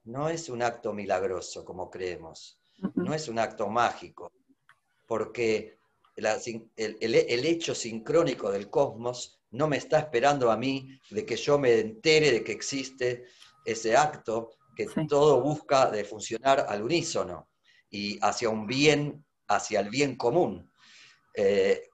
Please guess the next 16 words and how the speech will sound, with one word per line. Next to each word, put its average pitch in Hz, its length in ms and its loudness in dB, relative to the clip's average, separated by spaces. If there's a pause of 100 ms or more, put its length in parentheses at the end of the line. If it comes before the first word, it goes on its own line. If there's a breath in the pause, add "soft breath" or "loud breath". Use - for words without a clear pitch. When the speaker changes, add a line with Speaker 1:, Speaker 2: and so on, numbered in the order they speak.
Speaker 1:
cual-, 117 400 4
que 123 140 4
uno 233 380 4
conecte 117 800 0 (180)
de 117 120 4
vez 170 220 4
en 131 120 -2
cuando 135 440 4
con 113 160 -2
esa 143 180 -2
totalidad, 147 600 4
Speaker 2:
Exacto. - 260 -2
Speaker 1:
no 160 160 6
quiere 156 220 2
decir 147 400 0
que - 240 -2